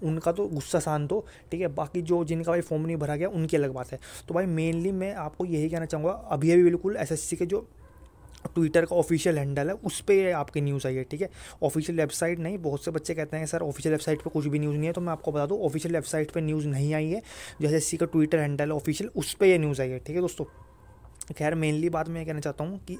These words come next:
अगर एसएससी ने भाई करेक्शन डेट के लिए साइट ओपन कर दी तो भाई वो फॉर्म, अ, फॉर्म भरवाने के लिए भी साइट ओपन कर सकते हैं। ठीक है, उसमें कोई बड़ी बात नहीं है। और जिसमें कल एसएससी ने एक Twitter पे एक आपका मैसेज भी करा था कि हाँ, हमें ओपन करनी है।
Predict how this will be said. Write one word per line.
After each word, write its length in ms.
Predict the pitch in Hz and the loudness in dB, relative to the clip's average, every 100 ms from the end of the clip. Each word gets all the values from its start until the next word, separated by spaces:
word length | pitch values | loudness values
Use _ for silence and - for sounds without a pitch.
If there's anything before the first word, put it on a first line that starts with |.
| - | -4
अगर 180 | 151 185 | -2 0
एसएससी 400 | 156 - - 170 | 0 0 -2 -2
ने 120 | 170 | -2
भाई 160 | 147 180 | -2 -2
करेक्शन 520 | 170 151 - 185 175 | -2 -2 -2 -4 -2
डेट 220 | 156 156 | -2 -4
के 120 | - | -2
लिए 100 | 175 | -2
साइट 260 | 180 160 160 | 0 0 0
ओपन 200 | 156 156 | -2 -4
कर 120 | 147 | -6
दी 160 | 131 160 - - - - | -6 -8 -10 -18 -18 -8
तो 60 | 156 | -2
भाई 140 | 151 | 0
वो 60 | 208 | -2
फॉर्म, 440 | - 165 175 202 | -2 -2 -2 -2
अ, 600 | 214 - - 151 151 170 - | -8 -14 -8 -4 -4 -6 -6
फॉर्म 240 | 160 165 185 | -4 -4 -2
भरवाने 400 | 147 139 139 160 | -2 0 0 0
के 40 | |
लिए 100 | 175 | 0
भी 100 | 180 | 0
साइट 240 | 190 170 165 | 0 -2 -2
ओपन 160 | 165 | -2
कर 160 | 165 160 | -4 -4
सकते 260 | 160 - 185 | -6 -6 -8
हैं। 120 | 139 - | -8 -6
ठीक 100 | 170 | -6
है, 60 | |
उसमें 260 | 214 - 175 | -4 -4 -2
कोई 140 | 190 180 | 2 2
बड़ी 180 | 160 | 2
बात 240 | 160 143 143 | -2 -4 -4
नहीं 80 | 139 | -6
है। 60 | |
और 160 | - 156 | -4 -4
जिसमें 420 | 156 - 165 170 | -4 -4 -4 -4
कल 200 | 170 170 | -4 -4
एसएससी 340 | 151 190 - | -4 -4 -2
ने 140 | 160 165 | -2 -2
एक 380 | 160 190 - - | -4 -6 -8 -2
Twitter 220 | 156 156 151 | 0 0 0
पे 120 | 165 170 - - | 0 0 0 -2
एक 140 | 151 175 | -2 -2
आपका 400 | 170 151 - 156 | -2 -2 -2 -2
मैसेज 280 | 147 147 143 | -2 -2 -2
भी 120 | 160 | -2
करा 200 | 165 151 | -2 -2
था 140 | 180 - - - - | -4 -8 -14 -14 -10
कि 100 | - | -4
हाँ, 240 | 156 160 170 | -2 0 0
हमें 160 | 151 233 | -2 -2
ओपन 380 | 180 139 180 226 | -4 -2 -4 -4
करनी 380 | - 156 151 147 | 0 2 2 0
है। 120 | 127 | -2